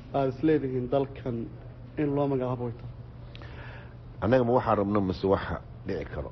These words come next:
Speaker 2: Annaga waxaan rabnaa waxay tahay, eh, in la helo <clears throat> golo wasiireed oo runtii hirgeli karo, eh,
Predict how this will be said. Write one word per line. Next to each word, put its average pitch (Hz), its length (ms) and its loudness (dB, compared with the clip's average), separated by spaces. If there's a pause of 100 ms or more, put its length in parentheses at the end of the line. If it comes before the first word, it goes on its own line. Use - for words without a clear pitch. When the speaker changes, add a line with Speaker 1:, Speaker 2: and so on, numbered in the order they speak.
Speaker 2:
Annaga 113 240 0
waxaan 113 220 4
rabnaa 101 200 2
waxay 92 220 0
tahay, 95 300 0 (140)
eh, 80 380 -2 (120)
in 95 120 0
la 90 60 0
helo 90 320 -2 (300)
<clears throat> - 1400 -2
golo 95 180 6
wasiireed 87 440 2 (640)
oo 87 280 2
runtii 87 640 -2 (200)
hirgeli 87 440 0
karo, 71 300 -4 (680)
eh, 69 680 -2